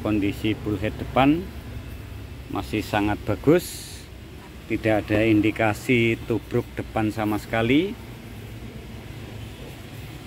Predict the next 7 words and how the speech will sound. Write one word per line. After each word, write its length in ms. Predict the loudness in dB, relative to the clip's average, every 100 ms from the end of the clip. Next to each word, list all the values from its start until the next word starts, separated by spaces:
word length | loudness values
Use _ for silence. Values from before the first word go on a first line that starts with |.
| -8
Ini 160 | -2 -2
spakbor 640 | -2 -6 -6 -4 -4 -4
sebelah 1300 | -6 -6 -4 -2 -2 -4 -2 -2 -2 -2 -2 -2 -4 -2
kiri. 400 | 2 2 0 -4 -10 -12 -12 -14 -14 -12 -6
Lanjut 240 | -4 -4 -2
kap 160 | 0 0
mesin, 480 | 0 4 4 4